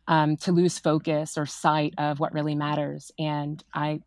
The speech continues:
I have certainly been guilty of that so many times.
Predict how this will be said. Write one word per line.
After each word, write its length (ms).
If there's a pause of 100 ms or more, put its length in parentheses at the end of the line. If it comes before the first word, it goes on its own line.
(100)
I 240
have 240
certainly 520
been 160
guilty 340
of 100
that 240
so 120
many 200
times. 600